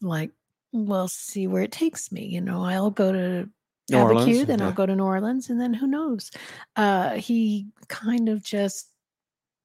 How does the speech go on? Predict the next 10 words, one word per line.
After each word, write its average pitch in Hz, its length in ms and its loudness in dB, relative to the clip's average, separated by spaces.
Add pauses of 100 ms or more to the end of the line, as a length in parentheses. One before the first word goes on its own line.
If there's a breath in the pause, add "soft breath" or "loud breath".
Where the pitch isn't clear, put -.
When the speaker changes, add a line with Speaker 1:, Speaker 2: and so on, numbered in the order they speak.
(1080)
Speaker 1:
blew 220 300 6
out, 202 420 0
you 214 120 0
know, 180 320 -2
the 190 120 -4
whole 196 580 0 (1000)
timeline 196 580 -2
he 185 120 0
was 170 180 -6
on 185 460 -2